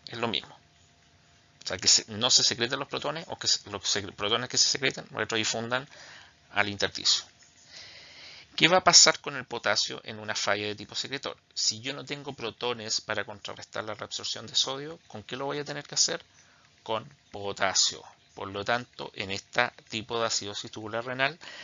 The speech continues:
hay una mayor secreción, hay un mayor secreción de, de, una mayor secreción, perdón, de potasio. Por lo tanto, la acidosis tubular renal distal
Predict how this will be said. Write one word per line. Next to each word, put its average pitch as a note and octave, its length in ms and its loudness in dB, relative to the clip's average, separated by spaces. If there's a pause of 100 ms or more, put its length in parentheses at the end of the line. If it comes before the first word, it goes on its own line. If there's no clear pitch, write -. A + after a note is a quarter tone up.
(180)
hay A2 220 4
una G#2 180 -2
mayor G2 420 -2
secreción, - 640 -4
hay A2+ 140 -2
un A#2 100 -4
mayor G#2+ 240 0
secreción C#3+ 460 -4
de, C#3 120 -10 (180)
de, A2+ 480 -6
una G#2+ 140 -8
mayor G#2 240 -2
secreción, B2+ 440 -2
perdón, A#2+ 420 -2
de A2+ 220 2 (320)
potasio. D#3 600 2 (420)
Por G2+ 120 -8
lo F#2+ 100 -2
tanto, A2+ 480 -2 (640)
la F2+ 180 -2
acidosis G#2 420 0
tubular G2 340 -4
renal F#2 280 -6
distal - 460 -2